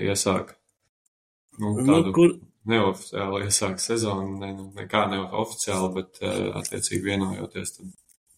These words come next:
Speaker 1: izspēlē šodien.
Speaker 2: Lēnie kurzemnieki, nu jā. Un, eh, un viss beigsies kā parasti, jā, aprīļa beigas, maija pirmā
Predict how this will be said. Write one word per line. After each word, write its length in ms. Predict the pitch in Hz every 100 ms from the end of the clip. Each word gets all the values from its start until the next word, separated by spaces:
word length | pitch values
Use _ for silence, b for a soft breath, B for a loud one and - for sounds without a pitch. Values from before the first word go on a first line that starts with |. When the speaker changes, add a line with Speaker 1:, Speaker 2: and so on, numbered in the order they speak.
| _
Speaker 1:
izspēlē 480 | 104 - 98 95 95
šodien. 460 | 90 104 98 92 92 _ _ _ _ -
Speaker 2:
Lēnie 520 | 120 139 143 127 123
kurzemnieki, 840 | 123 143 131 123 120 110 - - 117
nu 180 | 143 220
jā. 220 | 147 127 - B B B B B _
Un, 300 | 139 147 156 160
eh, 340 | 165 165 165 -
un 220 | 156 165 170
viss 240 | 170 226 185
beigsies 380 | 240 240 233 220
kā 140 | 226 214
parasti, 640 | - 233 143 117 - 139
jā, 140 | 139 170
aprīļa 280 | 175 151 151
beigas, 480 | 185 190 180 - 160
maija 460 | 165 170 170 160
pirmā 320 | 151 165 151